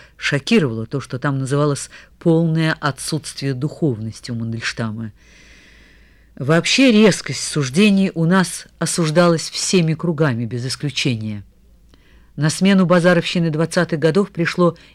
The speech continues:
изысканное обращение, полутона, воркование. Самый доходчивый тон нашел Маршак, который, задыхаясь, говорил о любви к искусству, о поэзии с большой буквы.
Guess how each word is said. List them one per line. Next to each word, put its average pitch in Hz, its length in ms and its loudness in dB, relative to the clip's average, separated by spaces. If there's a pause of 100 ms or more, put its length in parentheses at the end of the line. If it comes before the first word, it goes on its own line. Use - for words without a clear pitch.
(120)
изысканное 147 920 0
обращение, 185 840 -2 (280)
полутона, 151 760 0 (600)
воркование. 113 920 -6 (960)
Самый 214 320 4
доходчивый 196 640 0
тон 196 320 2
нашел 185 320 -2
Маршак, 180 520 -2
который, 156 440 -4 (200)
задыхаясь, 165 800 2
говорил 135 400 -2 (200)
о 143 120 -4
любви 147 300 -2
к - 80 -8
искусству, 117 840 -6 (300)
о 151 80 -2
поэзии 160 600 2
с 113 80 -10
большой 135 340 -4
буквы. 120 540 -8